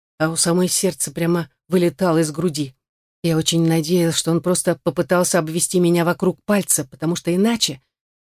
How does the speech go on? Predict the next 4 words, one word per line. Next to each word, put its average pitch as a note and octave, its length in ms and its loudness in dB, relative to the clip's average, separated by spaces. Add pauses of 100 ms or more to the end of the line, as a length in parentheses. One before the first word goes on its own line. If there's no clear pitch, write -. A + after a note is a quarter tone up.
вырисовывалась F#3+ 800 2
очень F#3+ 420 0 (280)
нерадужная E3 760 2
перспектива. C#3+ 720 -6